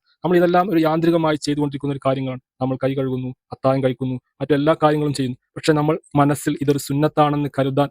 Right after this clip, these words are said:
മറന്നുപോകുന്നു. ഇത് ഈ മാസങ്ങളിൽ നാം മനസ്സറിഞ്ഞുകൊണ്ട് ചെയ്യുന്നു. അങ്ങനെ മനസ്സറിഞ്ഞുകൊണ്ട് ഈ മാസത്തിൽ അതൊരു പരിശീലനമാക്കി മാറ്റിയെടുത്താൽ ജീവിതകാലം മുഴുവൻ ഇതൊരു, ഒരു നമ്മുടെ ചര്യയാക്കി മാറ്റി ഇതൊരു ഇബാദത്തായി നാം മാറ്റും.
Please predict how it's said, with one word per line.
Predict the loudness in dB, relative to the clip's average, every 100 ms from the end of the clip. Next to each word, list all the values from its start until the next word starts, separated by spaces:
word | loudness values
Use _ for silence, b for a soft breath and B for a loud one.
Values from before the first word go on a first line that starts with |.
| _ 0
മറന്നുപോകുന്നു. | 0 0 0 -4 -12 _ -4
ഇത് | 0
ഈ | 2 2
മാസങ്ങളിൽ | 2 2 0 0 0
നാം | 0 0
മനസ്സറിഞ്ഞുകൊണ്ട് | 0 0 2 2 2 0 -2 -2
ചെയ്യുന്നു. | -4 -4 -6 -12 _ _ 2
അങ്ങനെ | 2 4
മനസ്സറിഞ്ഞുകൊണ്ട് | 2 2 2 2 2 2
ഈ | 2
മാസത്തിൽ | 2 0 -2 0 2
അതൊരു | 4 2
പരിശീലനമാക്കി | 0 0 0 2 2 0 0
മാറ്റിയെടുത്താൽ | -2 -2 -6 -4 -6 -8 _ -2
ജീവിതകാലം | 2 4 4 2 0 0
മുഴുവൻ | 2 2 0 _ 0
ഇതൊരു, | 2 2 0 _ _ _ _ -2
ഒരു | 2
നമ്മുടെ | 4 2 2
ചര്യയാക്കി | 0 2 0 0 -2
മാറ്റി | -2 0
ഇതൊരു | 2 2
ഇബാദത്തായി | 2 0 0 -2
നാം | -2
മാറ്റും. | -6 -8